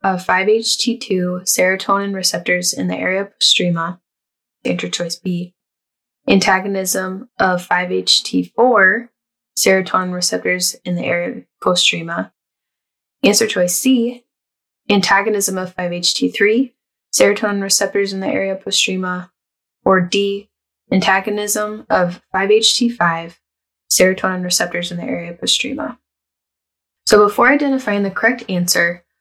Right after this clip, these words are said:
what is the name of the drug this question is referring to?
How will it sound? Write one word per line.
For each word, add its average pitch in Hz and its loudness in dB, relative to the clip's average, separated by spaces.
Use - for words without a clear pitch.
what 220 6
is 285 4
the 320 2
name 220 2
of 208 -2
the 208 0
drug 175 -2
this 196 2
question 185 0
is 190 -4
referring 202 2
to? - -4